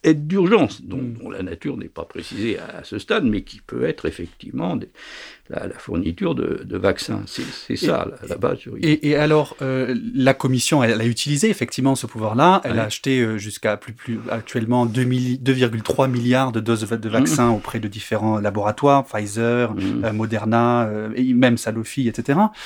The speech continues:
Speaker 2: Euh, et on l'a beaucoup critiqué sur la négociation de ces contrats. On a dit que elle avait négocié trop tard, euh, que, euh, aujourd'hui il y a des problèmes de fourniture, euh, et de livraison de ces, de, de, de ces vaccins.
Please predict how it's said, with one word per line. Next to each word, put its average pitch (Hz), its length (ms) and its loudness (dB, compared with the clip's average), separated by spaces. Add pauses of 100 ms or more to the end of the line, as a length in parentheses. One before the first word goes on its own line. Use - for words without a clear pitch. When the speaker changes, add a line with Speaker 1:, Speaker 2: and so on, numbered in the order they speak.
(340)
Speaker 2:
Euh, 127 880 4 (500)
et 190 200 6
on 170 100 6
l'a 175 100 6
beaucoup 170 220 -2
critiqué 156 540 -6 (220)
sur 135 220 -6
la 120 460 2
négociation 131 560 2
de 120 40 -2
ces 123 100 -4
contrats. 131 580 0
On 131 100 2
a 123 80 2
dit 123 200 -2
que 120 220 4 (340)
elle 110 140 0
avait 113 220 4
négocié 120 380 2
trop 139 180 4
tard, 143 540 0
euh, 117 260 2
que, 123 560 2 (300)
euh, 101 120 -2
aujourd'hui 123 520 0
il 123 40 0
y 123 40 2
a 120 40 4
des 117 100 0
problèmes 123 280 2
de 110 60 2
fourniture, 131 840 2
euh, 113 140 2
et 117 60 0
de 117 100 0
livraison 117 400 2
de 117 60 0
ces, 113 240 0
de, 110 160 0
de, 113 140 -2
de 113 160 -8
ces 120 160 2
vaccins. 123 460 2